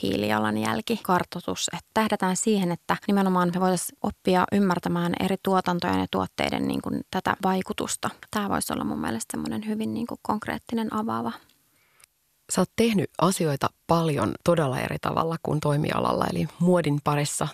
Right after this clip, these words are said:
Speaker 2: toimiessa on ollut perinteet ja ehkä tapana tehdä. Mitkä on ollut sellaisia hetkiä, että sä oot ajatellut, että nyt mä lyön hanskat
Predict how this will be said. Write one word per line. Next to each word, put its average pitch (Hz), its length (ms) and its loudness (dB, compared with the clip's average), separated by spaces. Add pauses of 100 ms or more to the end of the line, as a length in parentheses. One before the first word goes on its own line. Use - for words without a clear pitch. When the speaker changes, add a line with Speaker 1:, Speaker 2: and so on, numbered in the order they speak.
Speaker 2:
toimiessa 147 540 -2
on 147 220 2
ollut 147 460 0
perinteet 160 680 0
ja - 160 0
ehkä - 300 -4
tapana 160 400 -2
tehdä. 156 340 -2 (600)
Mitkä 302 260 2
on 226 60 4
ollut 180 180 2
sellaisia 156 480 0
hetkiä, 156 360 -2
että - 100 -8
sä 170 60 0
oot - 100 -2
ajatellut, 156 320 2
että 185 100 0
nyt 233 140 2
mä 160 60 6
lyön 139 160 2
hanskat 143 360 -2